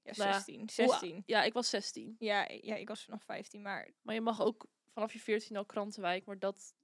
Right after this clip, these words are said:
Speaker 2: heb ik nooit gedaan. Maar goed, eh, ik
Speaker 1: Oké.
Speaker 2: vind het wel gewoon goed voor iedereen's ontwikkeling dat je een bijbaantje hebt.
Speaker 1: Ja.
Speaker 2: Dus ik vind het
Speaker 1: Ik
Speaker 2: wel
Speaker 1: ook.
Speaker 2: heerly.
Speaker 1: Ik vind het ook wel heerly. Maar die OnlyFans, eh, side hustles en de fan nog wat.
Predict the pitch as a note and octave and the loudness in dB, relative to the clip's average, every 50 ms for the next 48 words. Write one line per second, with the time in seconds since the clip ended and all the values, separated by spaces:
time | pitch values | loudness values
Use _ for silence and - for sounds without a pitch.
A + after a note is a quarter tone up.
0 | _ _ _ - G#3 - G#3 - G3+ F#3+ F#3 G3 - - - - - - G#3+ G#3+ | _ _ _ -18 -16 -16 -14 -12 -10 -10 -10 -10 -12 -14 -14 -12 -12 -12 -12 -14
1 | - _ - A#3+ B3+ A3 - - - _ _ - - A3+ A3+ A3 A3 A3+ G#3 - | -10 _ 2 4 4 4 4 0 -10 _ _ 0 4 6 6 6 6 6 6 4
2 | C#4+ C#4+ C#4+ A3+ B3 B3+ C4 - C#4 B3 A#3+ B3+ C4+ C4 - - A#3+ A3 B3 A3 | 4 4 4 4 4 4 4 4 4 2 2 2 0 -2 0 0 0 0 2 2
3 | A3+ A3+ - - G#3+ A3 G3+ G#3 A3 - - A3 G#3 G3+ G3 G#3 - A3 G3+ G3 | 0 0 0 -2 -4 -2 -2 -2 -2 -2 -2 -2 -2 -2 -4 -6 -6 -6 -6 -2
4 | F#3+ F3+ F#3 F3+ F#3 E3+ F#3 F#3+ - - - - - A#3+ - - - _ _ _ | -2 0 0 0 -2 -4 -6 -8 -12 -14 -14 -4 -2 -2 -2 -2 -6 _ _ _
5 | - G#3 - - - G#3 G3 G3+ G3+ F#3+ G3 G3 F#3+ - G3 F#3+ F#3+ G3 - _ | -6 -6 -4 -2 -2 -2 -2 0 0 0 0 0 -2 -2 -4 -4 -6 -8 -10 _
6 | - B3 - B3 A#3 A3 - F#3 G3 A3 G#3+ G#3 G#3 G#3 G#3 G#3+ G#3+ - _ _ | -10 -8 -6 -6 -6 -4 -2 -2 -2 -2 -2 -4 -4 -4 -4 -6 -8 -10 _ _
7 | _ _ _ _ _ - B3 A#3+ A3+ A3+ A3 A#3 A3 A3+ A#3+ C4 C#4+ D4+ - E4+ | _ _ _ _ _ 2 6 6 6 6 6 6 6 6 6 6 4 4 4 4
8 | E4 D#4 D#4 D#4 D#4+ D4+ D4+ D4 C#4+ C#4+ C#4+ - C#4+ C4 C4 B3+ - B3+ B3+ - | 4 4 4 4 4 6 6 8 8 6 4 6 6 6 6 6 4 0 0 2
9 | A#3+ A#3 A#3 A#3 A#3 - G3+ A3+ A3+ A3 A3 A3 G#3+ G#3+ G#3+ G#3+ A3 A3 A3 A3 | 2 4 4 4 2 2 2 2 2 2 2 2 2 4 4 4 4 4 4 4
10 | A3 A3 G#3 G#3 G#3 G#3 - - - _ _ _ _ _ - - - B3 A#3+ B3 | 4 2 0 -2 -6 -10 -14 -18 -20 _ _ _ _ _ -20 -6 0 2 4 4
11 | A#3+ A#3 A#3 A#3+ A#3+ - A#3 A#3 - - | 4 4 4 2 4 4 2 0 0 -2